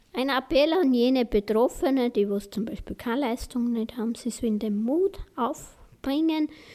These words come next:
sich an die Selbstbestimmt Leben Initiative Oberösterreich oder an den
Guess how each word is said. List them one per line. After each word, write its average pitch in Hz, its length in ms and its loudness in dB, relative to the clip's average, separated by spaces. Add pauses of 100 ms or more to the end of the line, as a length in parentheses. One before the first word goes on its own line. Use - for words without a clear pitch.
(160)
sich 247 400 -2
an 226 140 0
die 214 160 2
Selbstbestimmt 214 760 -6
Leben 302 280 2
Initiative 285 880 2
Oberösterreich 277 760 0
oder 202 180 -2
an 190 140 0
den 208 120 2